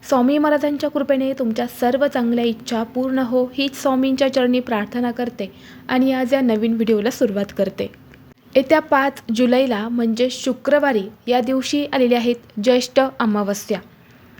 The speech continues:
प्रत्येक महिन्यामध्ये अमावस्या ही येते आणि प्रत्येक अमावस्येचं महत्त्व हे देखील वेगवेगळं असतं.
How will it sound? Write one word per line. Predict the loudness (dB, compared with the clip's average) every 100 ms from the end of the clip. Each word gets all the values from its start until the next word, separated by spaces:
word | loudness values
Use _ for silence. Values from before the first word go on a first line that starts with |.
| -20 -20 -20 -6
प्रत्येक | 4 4 4 -2 0 2
महिन्यामध्ये | 2 2 2 2 2
अमावस्या | 2 0 -2 -4 -2
ही | -2 -2 -2
येते | -2 -4 -6
आणि | -4 -4
प्रत्येक | 0 -2 0 0 0 0
अमावस्येचं | 0 0 -2 -2 -2 0
महत्त्व | 0 -2 -4 -6 2 2 2
हे | 0 2
देखील | 2 0 0
वेगवेगळं | 2 2 2 2 2
असतं. | 0 -6